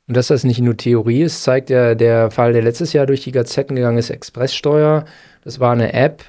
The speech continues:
äh, die war, glaub ich, noch nicht K-I-basiert. Da sollte man also als Arbeitnehmer innerhalb von zehn Minuten seine Steuererklärung machen können.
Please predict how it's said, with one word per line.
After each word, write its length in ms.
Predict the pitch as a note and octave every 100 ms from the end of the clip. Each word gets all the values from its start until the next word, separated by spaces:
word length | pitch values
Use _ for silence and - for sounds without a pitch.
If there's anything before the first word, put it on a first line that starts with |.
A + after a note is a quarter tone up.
| -
äh, 140 | C3
die 140 | A#2 A#2
war, 120 | A#2
glaub 160 | A#2 A2+
ich, 80 |
noch 120 | A#2 A2
nicht 200 | C#3+ -
K-I-basiert. 920 | C3+ E3 D3+ D3 C3+ C#3+ D3 - -
Da 160 | C3+ A#2+
sollte 240 | A#2+ A#2
man 160 | B2 A#2
also 360 | A#2 A2+ A2
als 420 | A2 - - - -
Arbeitnehmer 800 | B2 A#2+ A#2 A#2+ C3+ D3 C#3+ C#3
innerhalb 260 | A#2+ A#2 A#2+
von 160 | A2+
zehn 260 | A2+ A#2+ A#2+
Minuten 400 | A2+ B2 C3+ A#2+
seine 380 | A#2 A2+ A2 G#2+ - - - -
Steuererklärung 640 | - E3+ D#3+ D#3 D3 C#3
machen 300 | C#3 B2+ C3+
können. 460 | A#2+ B2 A#2+ A#2+